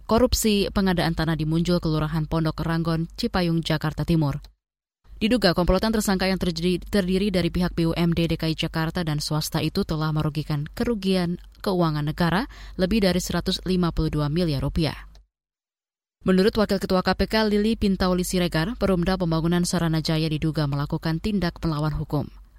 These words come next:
antara lain dengan tidak menyiapkan kajian kelayakan dan tidak melakukan kajian penilaian atau appraisal terhadap objek tanah.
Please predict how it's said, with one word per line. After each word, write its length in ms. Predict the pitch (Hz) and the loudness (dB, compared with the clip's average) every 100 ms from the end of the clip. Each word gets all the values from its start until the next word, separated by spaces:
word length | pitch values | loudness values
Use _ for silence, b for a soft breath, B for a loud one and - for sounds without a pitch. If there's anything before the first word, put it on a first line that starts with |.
| - | -8
antara 320 | 160 160 151 | -4 -2 -2
lain 320 | 156 170 220 | 0 0 2
dengan 240 | 185 156 160 | 2 0 0
tidak 160 | 143 | 0
menyiapkan 580 | 147 151 151 - 156 147 - | 0 0 -2 -2 -2 -2 0
kajian 400 | 180 151 151 147 | 0 0 -2 -2
kelayakan 560 | 143 143 143 202 214 | -2 -2 -2 0 0
dan 160 | 160 160 | 0 -2
tidak 320 | 226 240 220 | 0 0 2
melakukan 480 | 202 190 185 180 175 | 0 0 0 -2 0
kajian 320 | 170 151 151 | -2 0 -2
penilaian 480 | 147 147 160 170 170 | -2 -2 -2 -2 -2
atau 300 | 151 - 147 | -4 -4 -4
appraisal 640 | 143 - 147 165 - 180 - - | -4 -4 -4 -4 -2 -4 -4 -4
terhadap 340 | 196 165 151 - | -2 0 -2 -2
objek 400 | - - - - | 0 2 0 0
tanah. 320 | 139 131 - | -2 -2 -8